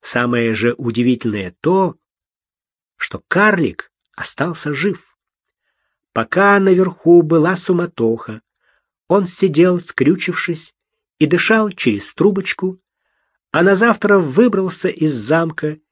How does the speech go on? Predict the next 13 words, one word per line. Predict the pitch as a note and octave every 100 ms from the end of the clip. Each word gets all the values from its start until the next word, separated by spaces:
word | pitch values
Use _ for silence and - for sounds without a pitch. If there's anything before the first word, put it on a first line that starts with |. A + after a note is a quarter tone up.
| _ _ _
и | A3+
доложил | A3+ G#3+ G3+ C3+ D3+ F3+ F3 E3+ _ _
Дзёнину | A2 D3 D3 D3 E3 D#3+ D#3 - _ _
о | G3
выполнении | F#3+ G3 F3+ D3 A#2+ G#2 F3 F3 E3+ E3+
задания. | C#3+ A#2 A2 G#2 G#2 F#2+ G2+ G2+ - _ _ _ _ _ _ _ _ _ _
К | - - _ _
кому? | - G2+ A#2+ F3+ - _ _ _ _ _ _ _ _ _ _ _ _ _ _ _ _ _ _ -
Дзёнин — | A#2+ G#3+ C4+ A3 C3 E2+ - _ _ _ _
это | F#3 - F#3
генерал | D3 G3+ G#3 A3 G3+ C3
клана, | - C3 C3+ G#2+ D2
стратег. | - - D3+ D#3 G3+ - -